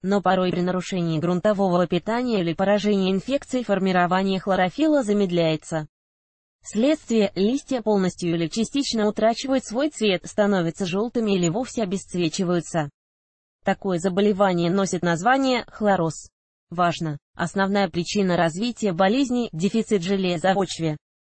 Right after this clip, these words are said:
Именно его отсутствие или недостаток замедляет процесс фотосинтеза. На фоне дефицита питательных веществ замедляется фотосинтез, что приводит к полной или частичной утрате урожая. Куст замедляет свой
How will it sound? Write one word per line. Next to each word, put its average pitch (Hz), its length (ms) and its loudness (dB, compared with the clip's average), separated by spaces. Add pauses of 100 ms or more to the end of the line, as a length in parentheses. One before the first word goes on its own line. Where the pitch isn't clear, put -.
(120)
Именно 208 380 2
его 190 280 0
отсутствие 220 680 -4
или 185 140 0
недостаток 185 760 2
замедляет 202 600 0
процесс 196 440 -2 (100)
фотосинтеза. 196 880 0 (400)
На 196 180 0
фоне 240 320 0
дефицита 190 540 -2
питательных 185 640 0
веществ 175 420 -6
замедляется 180 680 -2
фотосинтез, 202 800 -4
что - 240 -2
приводит 240 480 0
к - 40 -20
полной 196 260 0
или 170 140 0
частичной 240 640 -2
утрате 247 380 0
урожая. 185 640 2
Куст 220 280 -2
замедляет 175 640 0
свой 165 380 -2